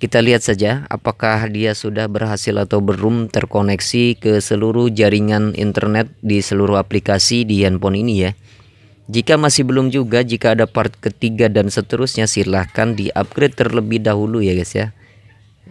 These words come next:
Ya. Insya Allah bisa untuk, eh, memperbaiki, eh, masalah seperti ini ya. Tidak perlu mereset handphone ya.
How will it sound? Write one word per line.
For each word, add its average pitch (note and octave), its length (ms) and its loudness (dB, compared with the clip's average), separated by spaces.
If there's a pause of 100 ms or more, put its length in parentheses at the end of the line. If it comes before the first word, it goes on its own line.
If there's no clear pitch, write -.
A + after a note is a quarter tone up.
Ya. F#2 240 -8 (640)
Insya F2 320 -6
Allah G2+ 240 2
bisa G2+ 400 2
untuk, G#2+ 560 0 (160)
eh, F2+ 580 0 (380)
memperbaiki, F#2+ 1000 0 (360)
eh, F#2 560 -2 (1040)
masalah G#2 400 2
seperti G2 480 -4
ini F#2+ 240 -2
ya. A2 80 -4 (2500)
Tidak G#2 240 2
perlu G2+ 480 0
mereset F#2+ 640 0
handphone G2 480 0
ya. G2 160 -2